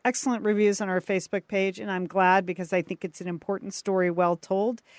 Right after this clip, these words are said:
It's the memoir called If You Love Me by Maureen Kavanaugh. She's a mom whose daughter went through opioid addiction, and Maureen became sort of an accidental advocate in the movement after a Facebook post went, went viral.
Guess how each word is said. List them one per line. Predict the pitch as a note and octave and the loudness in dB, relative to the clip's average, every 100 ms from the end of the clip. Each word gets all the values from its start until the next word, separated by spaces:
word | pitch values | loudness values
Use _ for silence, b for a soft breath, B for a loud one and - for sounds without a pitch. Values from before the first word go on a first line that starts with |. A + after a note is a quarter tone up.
| b - | b -2
It's | G#3+ - | -2 2
the | A#3+ | 2
memoir | G#3+ A3 A3+ A3+ A3+ A3 | 4 4 4 2 2 0
called | G#3+ F#3+ F#3 - | 4 4 4 2
If | G#3 - | -6 -6
You | A3 | -2
Love | G3+ F#3+ G3+ | 2 2 2
Me | A#3 B3 | -2 0
by | G#3 F3 | 2 2
Maureen | F3 F3 F3+ F3 | 2 -2 -2 -2
Kavanaugh. | - F3+ F#3 G3+ G#3+ B3 | -4 -2 -2 -2 -4 -6
She's | A#3+ G3+ F3 | -6 -8 -2
a | F#3 | 0
mom | F3+ F#3 G3 | 0 0 0
whose | F#3+ F3 | -4 -2
daughter | F#3 F3+ F#3 | 2 2 2
went | F3+ F3 - | 0 -4 -4
through | F3+ | -4
opioid | - F3 G3+ F#3 E3+ | -2 -2 2 4 2
addiction, | E3 F3+ - G#3+ G3 | 0 -4 -4 -4 -2
and | F3 E3 b b - | -2 -4 b b 0
Maureen | G3 G3+ G3+ G3 | 4 4 2 2
became | F#3 G#3 F#3 | -2 -2 -6
sort | - C#4 | -2 0
of | C4 | 0
an | A#3 F#3+ | 0 0
accidental | G3 - G#3+ G3 F3+ E3+ - - | 0 -2 -2 -2 -2 -6 -6 -2
advocate | F3+ G3 G#3 A#3 D4+ D4 - | 0 0 0 -2 2 2 2
in | A#3+ B3 | 2 4
the | |
movement | B3 C4 B3 C#4 B3+ | 6 4 4 2 2
after | G3+ G3 G#3+ | 0 -2 0
a | F#3+ | 0
Facebook | G3+ G3+ - G#3 - | 0 -4 -4 -8 -4
post | G3+ G3 - | -4 -2 -4
went, | F#3+ - _ | -8 -8 _
went | - F#3+ F#3+ D#3 | -4 0 0 2
viral. | F#3 F#3+ G#3 A#3 | 4 4 4 2